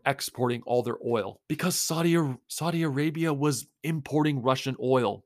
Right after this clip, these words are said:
They were importing the Russian oil, like we talked about on this podcast, and were using the Russian oil on their own economy, okay? China's almost doing the exact same thing, but China's also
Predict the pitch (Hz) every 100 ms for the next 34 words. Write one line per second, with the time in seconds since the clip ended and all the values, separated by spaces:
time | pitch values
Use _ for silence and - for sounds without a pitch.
0 | _ 113 - 135 135 175 190 175 160 -
1 | 175 120 113 113 113 131 139 131 127 117
2 | 113 101 101 104 98 - 113 110 117 117
3 | 120 110 110 135 131 110 120 113 110 107
4 | 110 123 160 147 110 98 _ - 104 113
5 | - _ _ _ _ _ _ _ _ _
6 | _ _ _ - - 147 165 135 - 139
7 | 147 131 - 139 139 127 127 110 110 113
8 | 131 - 123 120 - 147 131 113 170 -
9 | 196 190 190 180 185 190 185